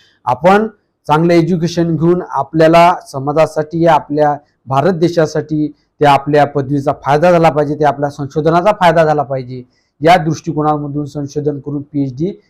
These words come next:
तुम्ही करावी. त्यासाठी गव्हर्नमेंटनं खूप स-, आपल्या, अं, सुविधा दिलेल्या आहे, जे फेलोशिप दिलेली आहे, तर त्यामुळे चांगल्यात चांगलं संशोधन करून, चांगल्यात चांगला, अं, म्हणजे रिसर्च करून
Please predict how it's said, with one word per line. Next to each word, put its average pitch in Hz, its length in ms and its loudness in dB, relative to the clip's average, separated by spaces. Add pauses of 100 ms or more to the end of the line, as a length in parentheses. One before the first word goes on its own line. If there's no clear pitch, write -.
(220)
तुम्ही 160 240 -2
करावी. 170 440 2
त्यासाठी 160 840 -4 (140)
गव्हर्नमेंटनं 147 420 -2 (200)
खूप 143 220 -8
स-, 160 40 -2
आपल्या, 143 400 2 (340)
अं, 131 400 0
सुविधा 151 360 0
दिलेल्या 156 380 2
आहे, 160 180 0 (180)
जे 139 100 -6
फेलोशिप 156 420 -4
दिलेली 160 340 2
आहे, 170 120 0
तर - 360 -14
त्यामुळे 156 480 0 (320)
चांगल्यात 151 300 -2
चांगलं 156 360 -2
संशोधन 151 540 -4
करून, 147 280 -4
चांगल्यात 147 340 -4
चांगला, 143 400 -2 (360)
अं, 131 420 -2
म्हणजे 135 220 -6
रिसर्च 208 460 0
करून 151 340 -2